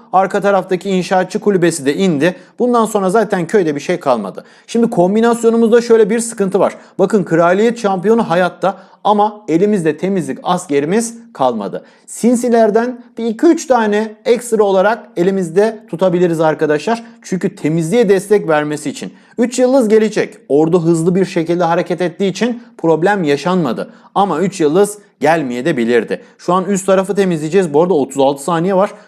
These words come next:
Büyük konuştuk abicim. Alt tarafa kim gidecek?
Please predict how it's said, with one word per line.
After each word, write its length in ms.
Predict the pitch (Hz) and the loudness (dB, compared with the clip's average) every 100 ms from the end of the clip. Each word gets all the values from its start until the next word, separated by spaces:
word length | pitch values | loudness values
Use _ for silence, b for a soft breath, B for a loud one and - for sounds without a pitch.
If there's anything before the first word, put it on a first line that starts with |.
| B 117 | B -2
Büyük 220 | 175 175 | 0 0
konuştuk 460 | 151 143 - 127 | -2 -2 -4 -2
abicim. 500 | 117 113 110 208 226 B B 135 | 0 0 -2 -4 -4 B B -2
Alt 240 | 180 202 | 0 0
tarafa 560 | 208 196 196 220 226 - | 0 2 2 0 -2 -6
kim 180 | 233 247 | -2 2
gidecek? 540 | 185 143 123 170 - | 2 2 2 0 -2